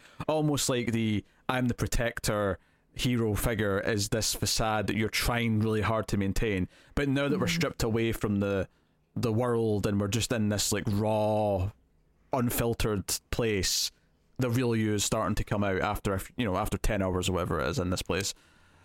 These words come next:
Speaker 1: So
Speaker 2: Yeah, they don't need a leader. They need everybody to work together equally 'cause
Speaker 1: Yeah.
Speaker 2: everybody has a skill that they can offer, even if it doesn't seem like it at first.
Speaker 1: Yeah, I, so I would definitely say there's a, there's a critique of just the system, if, if you want to call it that. Like, it definitely feels like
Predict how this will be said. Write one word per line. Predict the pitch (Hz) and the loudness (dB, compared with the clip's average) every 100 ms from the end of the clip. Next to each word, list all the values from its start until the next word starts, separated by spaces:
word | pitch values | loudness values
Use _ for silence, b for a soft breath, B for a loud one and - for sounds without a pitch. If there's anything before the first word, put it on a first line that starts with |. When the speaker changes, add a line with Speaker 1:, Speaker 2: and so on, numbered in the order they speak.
| b | b
Speaker 1:
So | - - 101 | -4 -2 0
Speaker 2:
Yeah, | 247 | 0
they | 226 | 0
don't | 254 262 | 0 0
need | 233 226 | 0 0
a | |
leader. | 202 202 196 151 160 | 0 0 0 0 0
They | 180 | 0
need | 190 190 | 0 0
everybody | 185 180 180 175 | -2 0 0 0
to | |
work | 170 180 180 | 0 0 -2
together | 170 170 160 | -2 -2 0
equally | 175 190 - - - | 0 -2 -4 -4 -4
'cause | - 185 - | -4 -2 0
Speaker 1:
Yeah. | 190 - | 0 0
Speaker 2:
everybody | 170 165 160 | -2 -2 -2
has | - 160 156 - - _ _ _ - | -2 -2 -4 -6 -12 _ _ _ -8
a | 170 | -6
skill | - - 208 180 | -4 -2 -2 0
that | 170 | -2
they | 165 | -2
can | 165 160 | -2 -2
offer, | - 185 - 156 | 0 -2 0 -2
even | - 202 208 | 0 0 0
if | 190 | 0
it | 180 | 0
doesn't | 170 175 151 | -2 0 -2
seem | 160 190 170 | 0 0 0
like | 151 | 0
it | - | -2
at | - - | -2 -4
first. | - 151 175 - - _ b b b - | -4 -4 -4 -6 -8 _ b b b -4
Speaker 1:
Yeah, | 101 104 | -2 0
I, | - 185 | -2 0
so | 185 | 0
I | 220 | 0
would | 240 | 0
definitely | 262 277 196 | 0 0 0
say | 175 | 0
there's | 156 127 | 0 0
a, | |
there's | 131 120 | 0 0
a | 117 104 | 0 -2
critique | - 131 - 131 120 | -2 -4 -2 -2 -4
of | 101 | -4
just | 107 - - _ - | -4 -4 -8 _ -6
the | 120 | -2
system, | - 135 - 180 196 - _ _ _ _ _ | 0 -2 0 0 0 -2 _ _ _ _ _
if, | - 151 | -4 0
if | 135 | 0
you | 143 | 0
want | 127 | 0
to | - | 0
call | 143 | 0
it | 127 | 0
that. | 156 170 - | 0 -2 -2
Like, | 120 - | -2 0
it | 127 131 | 0 0
definitely | 131 139 139 | 0 0 -2
feels | - 123 113 | 0 0 0
like | 110 | -4